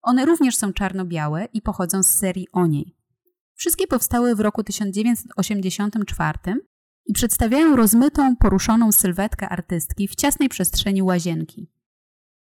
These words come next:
Artystka tworzyła te zdjęcia podczas wspólnego wyjazdu z mężem, malarzem Edwardem Dwórnikiem, na jego stypendium w Worpswede w Niemczech. Dwórnik miał swoją pracownię, Gierzyńska nie.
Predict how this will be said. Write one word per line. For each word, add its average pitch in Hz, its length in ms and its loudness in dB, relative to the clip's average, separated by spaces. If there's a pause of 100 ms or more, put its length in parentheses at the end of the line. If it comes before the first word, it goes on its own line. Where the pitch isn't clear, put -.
(320)
Artystka 262 420 -2
tworzyła 220 440 -2
te 202 120 -2
zdjęcia 202 360 -2
podczas - 460 -6
wspólnego 202 560 -2
wyjazdu 190 460 -4
z 180 80 -6
mężem, 180 540 0 (400)
malarzem 208 440 2
Edwardem 196 440 -2
Dwórnikiem, 185 760 -4
na 190 120 -4
jego 190 200 -2
stypendium 196 600 -2 (140)
w 180 200 -12
Worpswede 165 640 -6
w 165 80 -10
Niemczech. 165 520 -4 (640)
Dwórnik 294 400 -2
miał 254 140 2
swoją 226 300 0
pracownię, 180 640 -2 (340)
Gierzyńska 214 460 2
nie. 226 240 2